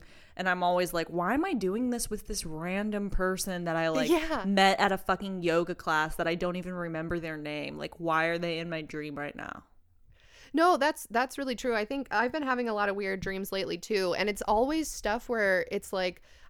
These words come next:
Speaker 2: I'm in a mansion or I'm in some house and it's, like, a maze layout and I'm just, like, walking around from room to room and I'm not even sure what the point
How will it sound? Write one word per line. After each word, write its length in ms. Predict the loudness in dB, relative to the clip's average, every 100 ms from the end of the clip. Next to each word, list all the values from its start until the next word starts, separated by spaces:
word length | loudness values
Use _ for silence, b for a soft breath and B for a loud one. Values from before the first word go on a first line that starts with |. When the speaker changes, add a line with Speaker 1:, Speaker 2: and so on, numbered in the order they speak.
| 2
Speaker 2:
I'm 220 | 4 4
in 400 | 2 2 0 -2 -4
a 100 | -4
mansion 840 | -2 0 0 0 -2 0 0 0
or 160 | 0
I'm 200 | 0 0
in 160 | -2 -2
some 240 | -2 -4
house 680 | -2 6 6 8 6 2 -4 B B -2
and 120 | -2
it's, 160 | 2
like, 180 | 2 2
a 60 | -2
maze 680 | -2 0 0 0 -2 -4 -2
layout 720 | 0 2 2 2 2 -2 -4
and 360 | 0 2 2 0
I'm 180 | -2 -2
just, 200 | -4 -4
like, 180 | -4 -2
walking 420 | 0 2 2 -4
around 420 | 0 2 2 2
from 200 | -2 -4
room 200 | -4 -2
to 100 | -2
room 320 | -2 0 -2 -2
and 100 | 0
I'm 140 | 0
not 180 | 2 0
even 200 | 0 -4
sure 180 | -2 -2
what 160 | -2
the 80 | -4
point 400 | -8 -4 -4 -4